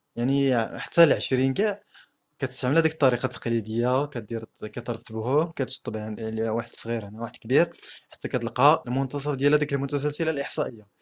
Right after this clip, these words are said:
إلا عندك المو-، ال-، الم-، ال-، الحاصل الإجمالي كبير بزاف،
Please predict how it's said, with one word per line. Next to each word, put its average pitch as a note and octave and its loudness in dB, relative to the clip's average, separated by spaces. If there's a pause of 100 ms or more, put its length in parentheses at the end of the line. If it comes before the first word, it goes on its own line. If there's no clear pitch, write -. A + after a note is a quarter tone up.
(560)
إلا D3 10
عندك G3 4
المو-، F3+ 6
ال-، D#3 4
الم-، D3+ 6
ال-، C#3 2
الحاصل C3 0
الإجمالي B2+ 2
كبير A2 -4
بزاف، - 0